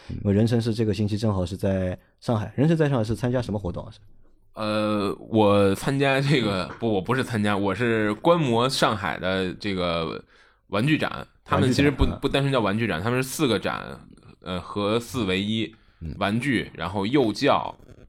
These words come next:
Speaker 3: 呃，版权，
Speaker 2: 嗯。
Speaker 3: 可能还有一个是什么母婴用品吧。
Speaker 2: 母婴用品。
Speaker 3: 对，但跟我们比较相关的就是玩具，因为有很多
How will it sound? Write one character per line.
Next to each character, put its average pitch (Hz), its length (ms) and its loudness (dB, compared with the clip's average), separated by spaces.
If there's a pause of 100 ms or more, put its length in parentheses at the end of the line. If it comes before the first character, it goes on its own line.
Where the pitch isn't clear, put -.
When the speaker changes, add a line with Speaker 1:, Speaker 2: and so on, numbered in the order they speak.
(220)
Speaker 3:
呃， 87 320 -2 (160)
版 87 200 -2
权， 95 460 -4 (140)
Speaker 2:
嗯。 90 200 -10 (400)
Speaker 3:
可 95 60 -12
能 92 100 -4
还 104 200 -2
有 104 120 0
一 85 140 -4
个 98 160 -2
是 95 300 -4
什 90 100 -6
么 95 360 -2
母 98 200 -4
婴 117 140 0
用 135 180 0
品 104 100 -4
吧。 80 220 -10 (200)
Speaker 2:
母 95 180 -4
婴 101 140 2
用 110 60 0
品。 107 80 2
Speaker 3:
对， 98 160 2
但 131 120 0
跟 165 160 2
我 120 100 2
们 110 220 -2
比 - 80 -12
较 104 100 0
相 135 180 -2
关 139 140 4
的 127 80 0
就 117 100 2
是 107 60 0
玩 95 240 -2
具， 131 220 0
因 117 120 -4
为 127 240 -2 (460)
有 107 140 0
很 101 200 -2
多 117 300 4